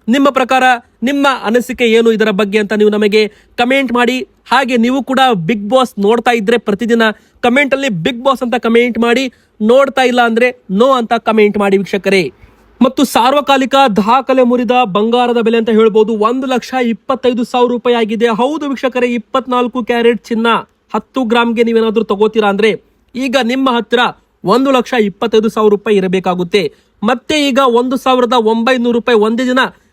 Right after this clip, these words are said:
ಎರಡು ಸಾವಿರ ರೂಪಾಯಿ ಹತ್ತಿರ ಏರಿಕೆ ಆಗಿದೆ ಬಂಗಾರದ ಬೆಲೆ. ಒಂದು ಲಕ್ಷ ಇಪ್ಪತ್ಮೂರು ಸಾವಿರದ ಒಂಬೈನೂರ ಮೂವತ್ತು ರೂಪಾಯಿ ಹತ್ತು ಗ್ರಾಮ್ ಇಪ್ಪತ್ನಾಲ್ಕು ಕ್ಯಾರೆಟ್ ಚಿನ್ನ.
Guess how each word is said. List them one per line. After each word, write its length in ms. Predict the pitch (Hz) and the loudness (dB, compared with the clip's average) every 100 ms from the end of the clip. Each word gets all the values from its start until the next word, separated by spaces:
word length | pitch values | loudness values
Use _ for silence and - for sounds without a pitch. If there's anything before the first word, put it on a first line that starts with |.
| - | -4
ಎರಡು 260 | 196 269 277 240 | -2 0 0 2
ಸಾವಿರ 180 | 254 254 | 2 0
ರೂಪಾಯಿ 180 | 254 254 240 | 0 0 0
ಹತ್ತಿರ 240 | 233 254 | 0 0
ಏರಿಕೆ 360 | 240 233 220 233 | 2 0 0 -2
ಆಗಿದೆ 280 | 220 226 202 | 0 0 0
ಬಂಗಾರದ 480 | 208 220 226 220 214 208 | -2 -2 0 0 0 2
ಬೆಲೆ. 160 | 220 196 - _ _ - | 2 0 -2 _ _ -4
ಒಂದು 260 | 202 269 269 | -2 0 -2
ಲಕ್ಷ 260 | 247 - 254 240 226 | -2 -2 -2 0 -4
ಇಪ್ಪತ್ಮೂರು 540 | - - - 240 247 | -4 -4 -2 -4 -4
ಸಾವಿರದ 360 | 240 240 220 214 226 196 | -2 0 0 0 0 0
ಒಂಬೈನೂರ 420 | 220 247 233 233 226 | 0 0 2 0 2
ಮೂವತ್ತು 260 | 208 226 220 | 2 2 0
ರೂಪಾಯಿ 240 | 214 247 277 _ _ _ - | 0 0 -2 _ _ _ -6
ಹತ್ತು 280 | 247 - 269 | -6 -4 -2
ಗ್ರಾಮ್ 280 | 226 254 247 202 | 0 0 -2 -8
ಇಪ್ಪತ್ನಾಲ್ಕು 520 | 180 285 247 226 220 220 | -6 -6 -2 -2 -2 -2
ಕ್ಯಾರೆಟ್ 220 | 220 196 | 0 0
ಚಿನ್ನ. 140 | 214 | 0